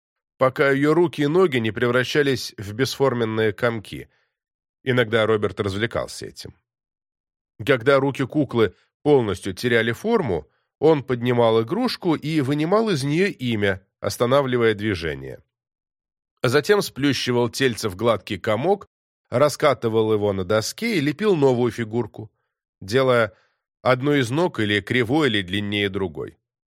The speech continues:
Потом вставлял в неё имя, и куколка тут же падала и описывала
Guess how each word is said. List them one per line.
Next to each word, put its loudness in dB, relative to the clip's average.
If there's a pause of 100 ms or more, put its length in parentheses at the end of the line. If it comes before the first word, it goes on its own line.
(480)
Потом 2 (460)
вставлял 2
в -10
неё 2
имя, 0
и -2
куколка -2
тут -2
же -2
падала 2
и -4
описывала 0